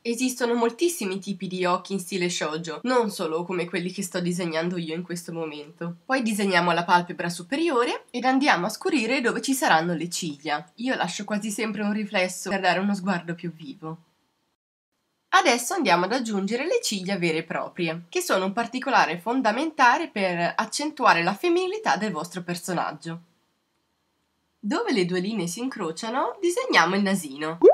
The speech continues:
Ora possiamo disegnare anche le sopracciglia. Anche qui ci sono tantissimi modi per disegnarle, che vi spiegherò la prossima volta nel video tutorial per gli occhi. Ora, aiutandoci con la linea verticale che avevamo tracciato all'inizio, disegniamo la bocca.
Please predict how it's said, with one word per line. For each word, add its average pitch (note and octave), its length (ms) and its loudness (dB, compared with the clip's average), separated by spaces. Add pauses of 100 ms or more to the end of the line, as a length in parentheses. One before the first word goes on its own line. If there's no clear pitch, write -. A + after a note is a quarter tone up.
(320)
Ora G4 380 -2
possiamo G#3 420 -2
disegnare A3 580 0
anche A3+ 320 -2
le F3+ 80 -2
sopracciglia. E3+ 920 -6 (640)
Anche B3+ 220 0
qui C4 160 0
ci A#3 100 -4
sono G3 280 -2 (120)
tantissimi A3 800 -2
modi F3 400 2
per F#3 160 -6
disegnarle, E3 840 -2
che A#3+ 180 -6
vi B3+ 120 0
spiegherò E4 460 0
la A#3+ 120 0
prossima C4+ 420 0
volta G3+ 360 2
nel A#3+ 180 -2
video F#3 180 -2
tutorial E3+ 520 -2
per F3+ 160 -8
gli E3+ 160 -6
occhi. E3 360 -6 (120)
Ora, D4 300 2
aiutandoci F#3+ 600 0
con G3 140 -4
la E3+ 80 0
linea F3 340 -2
verticale F3 640 0
che E3+ 120 -6
avevamo E3 440 0
tracciato E3+ 480 -4
all'inizio, A#3+ 720 -4
disegniamo E4 500 -2
la D#3 120 -2
bocca. E3+ 480 -8